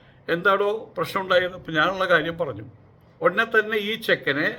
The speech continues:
വിളിച്ചു കൊണ്ടുപോയിട്ട് അവൻ്റെ കഴുത്തിലൊരു സ്ലേറ്റ് കെട്ടി തൂക്കി, ഒരു ബോർഡ് കെട്ടി തൂക്കി, "ഇനി മുതൽ ഞാൻ, ആ, അസഭ്യ വർത്തമാനങ്ങൾ ഇവിടെ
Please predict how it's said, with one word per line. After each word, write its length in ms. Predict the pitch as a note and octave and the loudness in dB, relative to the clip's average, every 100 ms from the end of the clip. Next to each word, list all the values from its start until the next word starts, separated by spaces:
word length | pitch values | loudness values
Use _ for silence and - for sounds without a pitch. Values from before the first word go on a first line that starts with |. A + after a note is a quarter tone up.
| - - D#3+ | -12 -12 -6
വിളിച്ചു 240 | E3+ E3+ F#3 | -6 -4 -4
കൊണ്ടുപോയിട്ട് 640 | D3+ D3+ C3+ C3 B2+ F3+ A#3+ - - _ _ _ _ _ _ - - - - | -2 -2 0 -2 2 2 2 -6 -20 _ _ _ _ _ _ -20 -20 -20 2
അവൻ്റെ 220 | F3 F#3+ G3 | 4 4 4
കഴുത്തിലൊരു 480 | F3+ F3+ F#3 G#3+ G3 - | 6 4 2 -4 -4 -4
സ്ലേറ്റ് 400 | F3 F3 F3 G#3+ | 0 0 2 -2
കെട്ടി 220 | F3 - E3+ C#3+ | -4 -4 -10 -8
തൂക്കി, 300 | B2+ - A3 A3+ - _ F#3+ | -8 -4 -4 -6 -20 _ -6
ഒരു 100 | F3 D#3 | -4 4
ബോർഡ് 280 | F3 F#3+ G3+ | 4 4 0
കെട്ടി 200 | E3 E3 D3+ | -2 -4 -8
തൂക്കി, 240 | C#3+ C3+ G#3 G3+ | -8 -6 -6 -6
"ഇനി 140 | F#3+ A3+ G3+ | 0 0 0
മുതൽ 180 | F3 F3+ E3+ | -2 0 2
ഞാൻ, 160 | F3 A3 - - - - - - - | 2 2 -6 -18 -20 -20 -20 -14 2
ആ, 20 | B2+ B2+ B2 B2+ - - - C#3 | 4 4 2 -2 -10 -14 -8 -8
അസഭ്യ 380 | - G#3 G3 G3+ | 0 -2 2 2
വർത്തമാനങ്ങൾ 580 | F3 - E3+ D#3+ D3+ D3 F3+ A#3+ - | 2 2 0 2 2 4 4 2 -2
ഇവിടെ 180 | D#3+ | -2